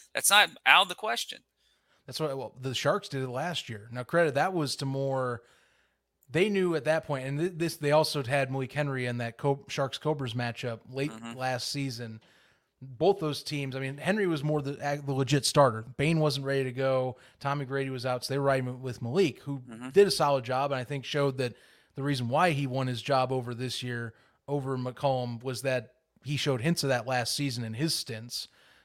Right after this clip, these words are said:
Speaker 2: uh, under
Speaker 1: Correct.
Speaker 2: James Fuller's offense. So, but the thing was, you know, in that late season match, and that was, this was for a Sharks team that knew their fate, they rested Arvell Nelson before they went up against Albany. Think about that. So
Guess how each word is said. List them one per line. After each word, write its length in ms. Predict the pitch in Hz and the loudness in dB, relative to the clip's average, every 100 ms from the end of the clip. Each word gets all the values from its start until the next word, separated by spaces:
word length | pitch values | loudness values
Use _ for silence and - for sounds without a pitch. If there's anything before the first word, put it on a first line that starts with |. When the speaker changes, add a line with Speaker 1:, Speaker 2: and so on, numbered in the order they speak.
| - | -8
Speaker 2:
uh, 260 | 127 120 117 127 | -4 -4 -4 -6
under 160 | 120 | -6
Speaker 1:
Correct. 100 | 110 | -6
Speaker 2:
James 240 | 123 120 - | -6 -6 -6
Fuller's 320 | 135 123 110 | -8 -8 -6
offense. 420 | 120 110 120 135 | -6 -6 -8 -6
So, 340 | - 135 123 - - - - | 0 0 0 -6 -20 -20 -6
but 140 | 156 | -4
the 80 | - | -2
thing 260 | - 160 139 | 2 2 6
was, 460 | 254 208 143 117 - _ - | 6 6 4 -2 -12 _ -4
you 100 | 147 | 0
know, 160 | 135 | 0
in 220 | 131 131 123 | 2 2 2
that 280 | 170 185 | 2 0
late 280 | 139 165 196 | 0 -2 0
season 520 | - 156 127 131 123 | -2 -2 -2 -4 -4
match, 280 | 123 120 139 | -4 -4 -2
and 80 | 139 | 2
that 80 | 254 | 2
was, 100 | 208 | 2
this 220 | 190 214 | 0 0
was 80 | 214 | -2
for 140 | 156 | -2
a 40 | 131 | 0
Sharks 320 | 151 139 - | 0 0 -2
team 220 | 147 139 | 0 0
that 200 | 123 127 | 0 0
knew 220 | 131 143 | 2 2
their 160 | 131 117 | 2 -2
fate, 380 | - 175 123 - _ _ _ _ | -2 -2 -2 -8 _ _ _ _
they 140 | 170 220 | -2 0
rested 760 | 160 214 - 147 131 120 120 _ _ 147 | 2 2 2 0 -2 -2 -10 _ _ 0
Arvell 320 | 143 135 123 | 2 2 0
Nelson 380 | 185 - - - _ _ _ _ _ _ _ 143 | -2 -6 -10 -16 _ _ _ _ _ _ _ -8
before 280 | 143 127 143 | -6 -2 0
they 100 | 139 | 0
went 180 | 139 135 | 0 -2
up 120 | 127 | -2
against 280 | 123 113 175 | -6 -4 0
Albany. 440 | 208 202 110 110 _ | 0 0 -4 -12 _
Think 140 | 151 139 | -6 0
about 240 | 131 120 | 0 2
that. 260 | 190 165 - | 0 -2 0
So 240 | 160 | 0